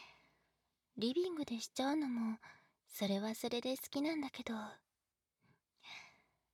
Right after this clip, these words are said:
なたもお疲れみたいだし、今日はやっぱりベッドで。え？それは、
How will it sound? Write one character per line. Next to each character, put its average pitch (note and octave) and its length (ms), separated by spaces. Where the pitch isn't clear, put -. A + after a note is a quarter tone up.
な C4 200
た C4 140
も G#3+ 220
お G3+ 60
疲 - 300
れ C4+ 120
み D4+ 120
た E4+ 140
い D#4+ 80
だ C#4+ 140
し、 - 240
今 A#3+ 140
日 - 20
は G#3 80
や G3 200
っ - 100
ぱ A#3+ 80
り A#3 120
ベ A3 100
ッ C#4+ 140
ド C4 120
で。 - 80
え？ F4+ 100
そ - 260
れ A3+ 140
は、 D#4+ 340